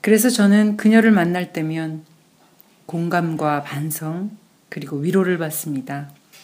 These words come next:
그런 장윤선 기자가 새로운 팟캐스트 방송을 시작합니다. 많은 사람들이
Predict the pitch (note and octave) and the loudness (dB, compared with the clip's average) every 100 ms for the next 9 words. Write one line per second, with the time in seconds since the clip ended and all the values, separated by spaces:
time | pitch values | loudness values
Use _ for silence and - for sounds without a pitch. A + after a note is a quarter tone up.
0 | _ _ _ _ _ _ _ _ _ _ | _ _ _ _ _ _ _ _ _ _
1 | - - - - - - A#3+ C4 B3+ G3+ | -20 -18 -18 -18 -4 6 8 8 8 6
2 | A3+ A#3 A#3+ G#3 F#3 E3+ F3 F3 C4 B3 | 8 8 6 6 2 2 2 2 4 4
3 | A#3 - - C#4 C4 - - G#3 G3+ G3 | 4 0 -2 0 0 -4 0 2 2 0
4 | F3+ - F#3 F#3 F3 D3+ C#3+ C#3+ - _ | -2 -4 -6 -6 -6 -6 -6 -10 -12 _
5 | _ _ _ _ - - _ - D3+ E3 | _ _ _ _ -20 -20 _ -4 2 6
6 | G3 G3+ G#3+ F#3+ F3 D3+ D3 | 6 4 2 2 -2 -4 -4